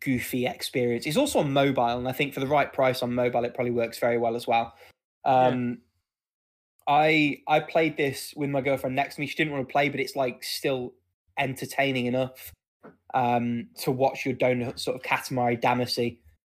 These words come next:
Speaker 1: all of the environment around it into the sinkhole. Um, <laughs> there's fun little moments like, um, <clears throat> the one where, um,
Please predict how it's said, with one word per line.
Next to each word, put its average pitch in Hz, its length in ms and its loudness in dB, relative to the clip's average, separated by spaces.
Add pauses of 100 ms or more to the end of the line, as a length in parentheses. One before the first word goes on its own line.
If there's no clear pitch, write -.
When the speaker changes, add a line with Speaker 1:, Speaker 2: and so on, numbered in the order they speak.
(140)
Speaker 1:
all 143 260 4
of 123 140 0
the 131 100 2
environment 127 580 2
around 120 440 0
it 120 100 -2
into 123 240 -8
the 120 80 -8
sinkhole. 117 640 -4 (420)
Um, 127 400 4 (220)
<laughs> - 460 -2
there's 160 160 2
fun 208 200 2
little 180 200 4
moments 151 540 2
like, 131 400 -2
um, 151 420 0
<clears throat> - 40 -20
the 165 500 -2
one 143 220 2
where, 135 340 4 (440)
um, 127 360 2